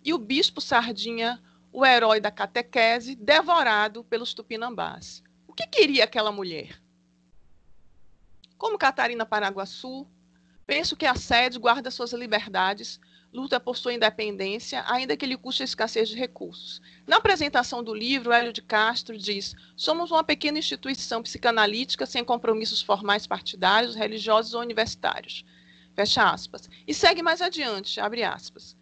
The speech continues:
"Concordamos em combater a escola única para os analistas. Isto implica em acolher diferenças em indivíduos e grupos, o que nos torna responsáveis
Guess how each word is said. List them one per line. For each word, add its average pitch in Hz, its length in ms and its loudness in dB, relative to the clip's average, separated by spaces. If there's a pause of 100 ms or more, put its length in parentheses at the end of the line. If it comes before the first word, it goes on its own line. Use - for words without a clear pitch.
(380)
"Concordamos 320 720 2
em 330 120 0
combater 277 500 2
a 240 40 6
escola 247 440 4
única 302 460 -2
para 277 160 0
os 285 140 -6
analistas. 254 880 -2 (500)
Isto 349 400 2
implica 302 480 -6
em 262 120 -2
acolher 254 580 0
diferenças 226 1080 -2 (220)
em 330 300 2
indivíduos 339 640 0
e 392 80 2
grupos, - 680 -8 (320)
o - 80 -14
que 320 160 0
nos 381 240 -2
torna 247 400 4
responsáveis 233 1080 -2